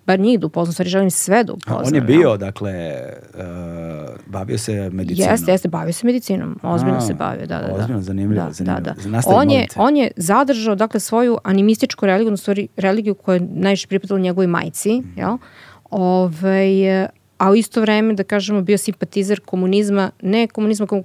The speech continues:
Speaker 1: kao komunizma, već je to bio jedini vid da, a, sačuvaš sopstveni identitet. Mislim, danas je levica nešto drugo. Jel?
Speaker 2: Sasvim drugačije, da.
Speaker 1: Apsolutno druga stvar.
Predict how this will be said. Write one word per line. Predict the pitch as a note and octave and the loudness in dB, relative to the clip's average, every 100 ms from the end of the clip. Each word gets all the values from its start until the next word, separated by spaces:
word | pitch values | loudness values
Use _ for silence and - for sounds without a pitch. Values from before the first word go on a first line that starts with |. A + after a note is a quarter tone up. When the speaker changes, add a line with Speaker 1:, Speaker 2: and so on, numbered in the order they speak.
| - | -4
Speaker 1:
kao | - F#3+ | 0 0
komunizma, | E3+ F#3 F#3 F#3+ F3 | 0 0 2 2 0
već | F3+ E3+ | -2 -4
je | |
to | F3 F#3+ | -2 0
bio | G3+ | 2
jedini | F#3+ F#3 G3 A#3+ G#3 | 4 2 4 2 0
vid | E3 G#3+ D#3 - - | 0 0 -2 -8 -18
da, | - D#3+ F3+ F3 E3+ E3 - _ - - _ - | -14 -6 0 0 0 -2 -8 _ -20 -20 _ -8
a, | - E3 E3 E3 - - | -4 -2 -2 -2 -6 -6
sačuvaš | - F#3 F3+ A3+ G#3+ F3+ - - - - | 0 0 0 -2 0 -2 -4 -10 -16 -14
sopstveni | - F3+ E3 - F#3+ | -2 -2 -2 -4 -4
identitet. | E3 F3 E3 D#3 - - - - _ _ _ _ _ _ _ _ _ _ - | -4 -6 -6 -10 -12 -20 -20 -20 _ _ _ _ _ _ _ _ _ _ -6
Mislim, | F#3 - | -4 0
danas | F#3 G3+ F#3+ | 2 2 2
je | |
levica | G3 F#3+ G3 F#3+ | 4 4 2 0
nešto | F#3 - | 0 -2
drugo. | E3+ D3+ D#3+ - - - - | -4 -6 -8 -18 -20 -20 -10
Jel? | - E3+ | -4 -2
Speaker 2:
Sasvim | E3+ D#3+ | -4 -8
drugačije, | D#3 - | -12 -2
da. | F3+ | -2
Speaker 1:
Apsolutno | - G3+ F#3 - | 0 0 0 -2
druga | - - | -10 -10
stvar. | - - | -8 -8